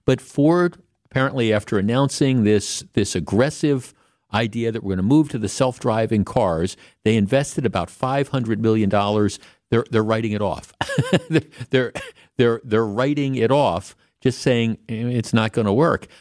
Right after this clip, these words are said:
Ford said that they and Volkswagen would hire many of the two thousand employees who work for Argo,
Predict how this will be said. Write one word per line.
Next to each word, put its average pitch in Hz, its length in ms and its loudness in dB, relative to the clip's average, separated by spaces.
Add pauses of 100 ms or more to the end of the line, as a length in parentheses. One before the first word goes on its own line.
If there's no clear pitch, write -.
(120)
Ford 147 340 2
said 120 340 -4
that 101 260 -2
they 127 200 2
and 107 120 -2
Volkswagen 95 640 -2
would 90 140 -4
hire 98 260 0
many 127 340 0
of 98 140 0
the - 80 -4
two - 160 0
thousand 110 420 0
employees 101 480 0
who - 100 -2
work 160 300 2
for 110 160 -2
Argo, 107 440 0